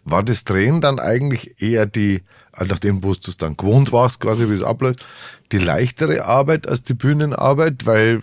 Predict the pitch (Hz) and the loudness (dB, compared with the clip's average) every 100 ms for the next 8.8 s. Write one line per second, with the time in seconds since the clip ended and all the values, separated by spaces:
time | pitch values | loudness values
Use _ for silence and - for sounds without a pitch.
0 | _ 95 107 104 120 113 110 - 117 107 | _ -2 -2 0 0 2 0 -2 -4 -4
1 | 123 - 135 127 - - - - - 262 | -6 -4 -6 -6 -14 -14 -18 -20 -20 -20
2 | 269 - - - 110 123 127 131 131 127 | -20 -20 -12 -4 0 2 2 2 2 4
3 | 127 123 123 123 123 113 104 127 135 - | 4 4 2 2 0 2 2 2 2 -2
4 | - - 104 107 156 - - 151 143 127 | -10 -10 -2 0 0 -2 -6 0 0 2
5 | 143 143 151 143 _ - _ _ _ - | 2 2 2 -2 _ -20 _ _ _ -12
6 | - 117 120 117 - 131 123 120 113 123 | -2 2 2 0 0 2 4 4 4 6
7 | 147 135 151 160 143 135 156 139 120 123 | 4 4 2 0 0 2 2 2 2 2
8 | 123 - 120 127 - 135 151 | 0 -2 0 0 0 2 2